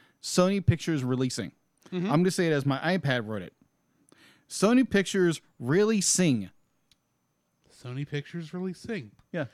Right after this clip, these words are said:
Speaker 1: Releasing. <laughs>
Speaker 2: Nope, Sing is DreamWorks.
Speaker 1: Exactly. <laughs> All right, so box office, or not box office, but release date was January twenty-first, two thousand six,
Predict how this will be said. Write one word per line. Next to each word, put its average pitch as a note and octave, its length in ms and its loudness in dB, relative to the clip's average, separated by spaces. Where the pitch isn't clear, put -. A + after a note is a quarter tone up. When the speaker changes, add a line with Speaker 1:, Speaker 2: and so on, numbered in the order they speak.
Speaker 1:
Releasing. D#3 640 -4
<laughs> - 240 -8
Speaker 2:
Nope, D#3 260 -6
Sing G#3+ 280 0
is C#3+ 180 -4
DreamWorks. D#3 640 -4
Speaker 1:
Exactly. E3+ 540 2
<laughs> - 600 -12
All A3 140 4
right, D#3 140 0
so G#3 540 4
box F3 420 -2
office, B3 320 -2
or D3+ 240 4
not C#3+ 140 2
box C3 240 -2
office, E3 180 -2
but B2 280 0
release E3+ 340 0
date C3+ 220 0
was B2 420 -4
January E3+ 880 0
twenty-first, D3 880 -4
two E3+ 200 -8
thousand C#3 260 -2
six, - 320 -10